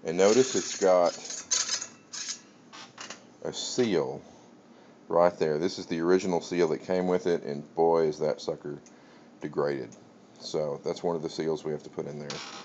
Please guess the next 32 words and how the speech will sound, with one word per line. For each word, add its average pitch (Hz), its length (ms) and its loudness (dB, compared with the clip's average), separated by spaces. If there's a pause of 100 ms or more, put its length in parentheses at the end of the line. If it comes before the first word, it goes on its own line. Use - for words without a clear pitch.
(260)
or - 80 -6 (240)
that 80 120 -4
we 78 100 -4
have 76 200 -2
to 78 80 -6
replace. 76 580 -4 (920)
So, 80 240 2
and 78 200 -2
you 98 100 2
would 92 100 0
just 82 240 -2
slide 82 320 4
that 80 160 -2
seal 76 280 0
off 73 320 2
and 76 140 -8
then 73 240 -8
put - 180 -2
some 78 220 -4
lube 78 280 -2
on 73 160 -4
a, 73 280 -6
a, 71 360 -6
a - 20 -8
new 80 220 -4
seal. 78 520 -4
I 73 40 -2
would 76 180 -4
lube 73 180 -6
it 73 80 -4
up 67 180 -10
here. 82 320 -6